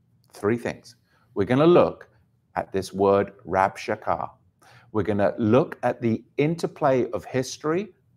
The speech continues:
language, and religious development. The Rab Shakar, rabbi, synagogue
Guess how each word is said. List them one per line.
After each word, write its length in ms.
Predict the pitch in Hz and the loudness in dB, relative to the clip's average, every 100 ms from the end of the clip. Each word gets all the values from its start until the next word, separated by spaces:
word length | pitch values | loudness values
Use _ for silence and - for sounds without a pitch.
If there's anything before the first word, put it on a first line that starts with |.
| _ _ _ - | _ _ _ -2
language, 760 | 101 104 101 110 110 - - _ _ _ | 0 0 0 -2 -2 -4 -18 _ _ _
and 320 | 107 98 95 92 | -2 -2 -4 -6
religious 680 | 98 95 90 95 98 107 - | -2 0 0 0 -2 -6 -8
development. 640 | 101 87 90 82 80 71 _ _ _ _ _ _ - | -10 -6 -4 -6 -10 -16 _ _ _ _ _ _ -6
The 100 | 101 | -4
Rab 540 | 90 90 120 139 147 | -2 2 4 4 0
Shakar, 840 | - - 156 - 107 92 92 98 - _ - | -6 -8 -8 -2 2 4 4 0 -6 _ -16
rabbi, 840 | 85 85 120 156 - 87 80 104 - _ _ _ _ - | -10 0 0 0 -2 -2 -6 -8 -14 _ _ _ _ -20
synagogue 960 | - - - 117 107 104 107 104 95 | -16 -10 -4 -2 -2 0 0 0 -2